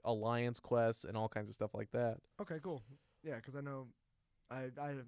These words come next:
Speaker 2: not played Fallout four yet, and I don't think I'm allowed to, so I won't play it for a while. But yeah, um, I just don't have no patience for those games.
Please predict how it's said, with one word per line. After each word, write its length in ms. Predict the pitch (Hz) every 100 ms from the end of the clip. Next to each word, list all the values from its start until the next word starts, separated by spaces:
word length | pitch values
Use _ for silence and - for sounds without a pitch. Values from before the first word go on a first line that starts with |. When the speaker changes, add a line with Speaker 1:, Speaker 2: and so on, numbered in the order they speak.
| 120
Speaker 2:
not 220 | 127 104
played 180 | 110 101
Fallout 220 | 110 92
four 200 | - 95
yet, 100 | 95
and 100 | 90
I 40 | 107
don't 140 | 95
think 140 | 107 95
I'm 60 |
allowed 260 | 92 92 92
to, 140 | 101 104
so 140 | 101
I 40 |
won't 260 | 95 95 98 _ -
play 160 | 95
it 120 | 104 -
for 140 | -
a 60 | 117
while. 300 | 117 135 143 _ _ - - _
But 360 | - 131 127 120 _
yeah, 260 | 180 165 120 - _ _ _
um, 560 | 127 131 131 131 131 131 - _ - - _ -
I 80 | 123
just 140 | 143
don't 100 | 165
have 120 | 156 156
no 80 |
patience 320 | 170 170 160 127
for 80 |
those 160 | 123 113
games. 360 | 117 110 110